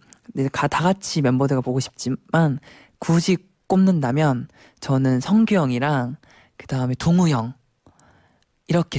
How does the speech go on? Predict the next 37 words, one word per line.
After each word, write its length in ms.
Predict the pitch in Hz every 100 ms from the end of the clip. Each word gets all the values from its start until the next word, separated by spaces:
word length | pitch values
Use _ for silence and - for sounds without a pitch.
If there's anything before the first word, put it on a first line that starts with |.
| -
둘이서, 520 | 151 151 131 117 139 _ _ _ _ _ _
이렇게 120 | -
둘이 240 | - 151 151
데리고 320 | 127 - 147
꼭 240 | - -
보고 180 | 131 123
싶습니다. 420 | 113 - 127 113
물론 240 | 123 160 160
다 160 | - 156
같이 280 | 180 - -
보고 160 | 131
싶지만 500 | 131 - 131 139 208 - - -
만약에 280 | 123 127 123
안 120 | 131
된다고 300 | 147 139 131
하면 300 | 131 151 127 _
두 140 | -
명 180 | 156 165
꼽는다고 400 | - 151 139 131
하면 80 | 135
두 140 | - 147
명, 220 | 131 107 _ _ _
성규 340 | - 202 202 190
형이랑 420 | 147 135 175 214 - -
동우 280 | - 151 147
형이랑 360 | 135 135 139 135
꼭 280 | - 202 -
한번 320 | 156 135 127
보고 200 | 123 131
싶습니다. 680 | 127 - - 143 123 120 117 _ - _ 226
두 120 | 233 143
번째로 460 | 180 190 170 165
고른 300 | - 135 139
영화는 480 | 113 113 117 165 175 - -
일본 440 | 147 156 190 185
공포 420 | 156 127 127 139
영화 320 | 104 127 202